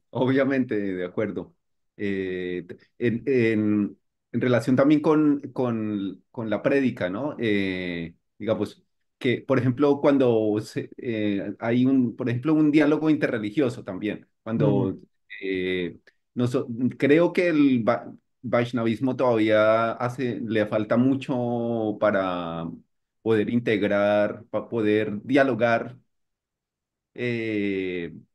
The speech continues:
Speaker 1: eh, cordialmente con otras, con otras religiones, con otras tradiciones religiosas, no solamente establecidas como el cristianismo, el catolicismo,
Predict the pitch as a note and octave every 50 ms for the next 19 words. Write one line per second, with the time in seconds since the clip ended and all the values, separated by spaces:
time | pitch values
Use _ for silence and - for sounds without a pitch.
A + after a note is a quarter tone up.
0 | _ _ _ _ _ _ _ _ _ - A2 G#2 F2+ F#2 F#2 F#2+ - - - -
1 | - - - C3+ C3 B2+ A#2+ C#3 D3 D3+ D3 D3+ D3 D#3+ D#3+ C#3+ B2 A2+ A2+ C#3
2 | D#3 D#3+ E3 - _ _ _ _ _ _ _ _ _ _ _ _ _ _ _ -
3 | C#3 C3 B2+ A#2 A#2 A2+ A2 A2+ A2+ G#2+ - B2 B2 B2 B2 A#2+ A#2+ A#2+ A#2 A#2
4 | A#2 A2+ A2+ A2 - - - - - - - - - _ _ _ _ _ _ _
5 | _ _ - C3 B2 A2+ A2 G#2 G#2+ A#2 A#2+ A#2 A#2 A#2 A#2 A#2 A2+ G#2+ - -
6 | - - _ _ _ _ _ _ - A#2+ A2+ G#2 G#2 - - A#2 A#2 A2+ A#2 A#2+
7 | A#2 A#2 A2+ A2 - A#2 G#2 G2+ G2+ G2 A2+ A2+ - - G#2+ G2+ G2+ - G2+ G2+
8 | G2+ G#2 G#2+ G#2+ G#2 - G#2+ G#2+ G#2+ G#2+ - G#2+ G#2+ G#2+ G#2 G2+ G2+ G2+ G2 -
9 | _ _ _ _ _ _ _ _ _ _ - A#2+ A#2+ B2+ B2 B2+ B2+ C3+ C3+ C3
10 | B2 C3 C#3 C3 C3 C3 C3 B2+ A#2+ A2+ A2 G2+ G2 G2+ - - A2 G#2+ G#2 G2+
11 | G#2 - A2 A2+ A#2 A#2+ A#2 A#2 A#2+ A#2 A2+ A#2+ B2 - - A2 G#2+ G#2+ G2+ F#2
12 | F#2 F#2+ F2+ D#2+ - A2+ A2 G2+ - G2+ F#2+ G2 A2 B2+ B2+ A#2+ A#2+ A#2 A2+ G#2+
13 | G2+ E2+ - - G2+ - G2+ F#2+ F#2+ - - A2 A#2 A2+ A#2 A2 A2 A2 G#2 G2
14 | G2 - - _